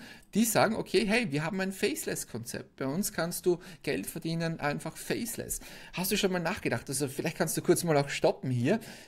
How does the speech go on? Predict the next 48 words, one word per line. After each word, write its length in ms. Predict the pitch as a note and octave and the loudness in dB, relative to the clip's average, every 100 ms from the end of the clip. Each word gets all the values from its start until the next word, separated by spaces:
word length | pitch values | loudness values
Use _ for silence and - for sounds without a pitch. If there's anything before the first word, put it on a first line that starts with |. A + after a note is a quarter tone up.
| - | -4
Es 140 | C3 | 0
ist 260 | D#3+ - - - | 2 0 -2 -2
Wahnsinn, 460 | C#3 E3 A#3 G3 D3 | 0 2 4 4 2
was 180 | C#3+ - | 0 2
hier 160 | F#3 | 2
dann 160 | F#3 D3 | 2 2
neu 240 | C3+ F#3+ | 2 0
passiert 440 | G3+ C#3 - F3+ G3 | -2 -2 0 0 0
ab 140 | - | 0
Dezember 420 | C3 - B2+ C3 | -2 0 -2 -2
zwanzig 440 | - A#2+ B2+ B2+ - | -4 -4 -4 -6 -4
vierundzwanzig, 640 | C3 D#3 - C3+ D3+ F#3+ - - - | -4 -2 -2 -2 0 -2 -4 -18 -2
weil 160 | B2+ C3 | 2 4
wir 80 | C#3 | 4
genau 480 | D#3 C#3+ C3+ D#3 | 4 4 6 4
Menschen 500 | F#3+ C#3 G3+ - D#3 | 4 4 4 2 0
erreichen, 800 | C#3 A#2+ - A3+ A3+ D#3+ F#3 A3+ - - - - | 0 0 2 2 2 4 4 4 -2 -18 -18 2
ja, 280 | C#3 D3 E3 - - F#3 | 6 6 4 -4 -2 4
die, 180 | F3+ | 6
die, 500 | D#3+ - F3+ F3+ F3 D3+ - A2 - | 4 2 4 4 2 -4 -12 -12 -6
also 200 | D#3 D#3+ | -4 -2
die, 180 | D#3 | -4
die 100 | D#3 | -6
fallen 260 | D#3+ F#3+ F#3 | -2 2 2
uns 260 | E3 - - | 0 -2 0
zu 220 | A#3 C4 | 2 4
und 140 | E3 | 4
das 120 | D#3+ | 2
ist, 220 | E3+ - - - - | 0 -2 -6 -16 -6
das 140 | - D3 | 0 2
sind 160 | E3 | 2
die 40 | E3 | 2
relevantesten 880 | D3+ D3 B2 D#3 D4+ E4 - F3 | 6 6 6 2 0 -2 -4 -6
Kontakte, 540 | - D#3+ D#3+ - - C3+ | -6 -8 -6 -10 -8 -6
das 160 | C3+ | -4
sind 180 | D#3 C#3+ | -4 -2
die 60 | C3+ | -2
besten 500 | C3 G3+ - G3+ E3+ | -2 -4 -4 -4 -6
Kontakte, 540 | - C3+ D3 F3 - | -4 -4 -2 -4 -4
die 100 | C#3 | -2
es 160 | C3 - | -2 0
gibt. 240 | G3+ G3+ | 0 2
Was 140 | D3 D3 | 2 2
du, 80 | |
musst 280 | E3 D#3+ E3 | -2 -2 -2
du 60 | D3+ | -2
dazu 260 | D#3 - | -2 -2
machen? 360 | C#3+ F#3+ - A#2 | -2 -2 0 -4